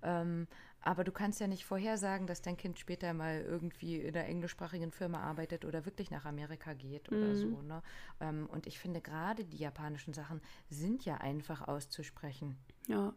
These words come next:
Speaker 2: ich
Speaker 1: Oder?
Speaker 2: glaub
Speaker 1: Also
Speaker 2: auch,
Speaker 1: da gibt's
Speaker 2: also, ähm, weiß nicht, wenn, wenn man dann ins Ausland geht, dann, es gibt ja dann auch einfach Leute, die halt quasi ihren Namen dann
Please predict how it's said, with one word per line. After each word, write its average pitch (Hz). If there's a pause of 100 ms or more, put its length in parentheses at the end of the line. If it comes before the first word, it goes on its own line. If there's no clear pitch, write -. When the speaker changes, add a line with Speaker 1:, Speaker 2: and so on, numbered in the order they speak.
(320)
Speaker 2:
ich 208
Speaker 1:
Oder? 202
Speaker 2:
glaub 233
Speaker 1:
Also -
Speaker 2:
auch, 226
Speaker 1:
da -
gibt's 214
Speaker 2:
also, 208 (380)
ähm, 196 (580)
weiß 208
nicht, 214
wenn, 202
wenn 202
man 208
dann 196
ins 196
Ausland 208
geht, 220
dann, 202 (200)
es -
gibt 214
ja 233
dann 202
auch 196
einfach -
Leute, 208
die 208
halt 196
quasi 202
ihren 190
Namen 196
dann 190